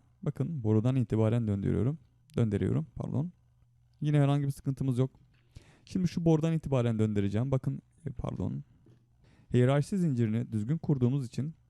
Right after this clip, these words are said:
yine parçalarımızda herhangi bir sıkıntı yok. Şimdi şu toptan itibaren döndüreceğim. Bakın üstteki kelepçemi. Okey. Şimdi kelepçeyi seçip döndürüyorum.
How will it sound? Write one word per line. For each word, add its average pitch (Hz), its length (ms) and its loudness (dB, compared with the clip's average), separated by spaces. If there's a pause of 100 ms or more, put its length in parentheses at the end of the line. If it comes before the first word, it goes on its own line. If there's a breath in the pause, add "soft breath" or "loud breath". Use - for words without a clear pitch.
(120)
yine 143 180 -2
parçalarımızda 113 580 -2
herhangi 131 260 2
bir 147 60 0
sıkıntı - 380 -4
yok. - 180 -6 (140)
Şimdi 190 200 -2
şu - 120 -6
toptan 180 380 0
itibaren 120 420 0
döndüreceğim. 104 520 -2
Bakın 156 380 -6 (140)
üstteki - 340 -4
kelepçemi. 123 680 -2
Okey. 143 260 0 (1300 soft breath)
Şimdi 196 200 2
kelepçeyi 170 400 4
seçip - 340 -2
döndürüyorum. 120 560 4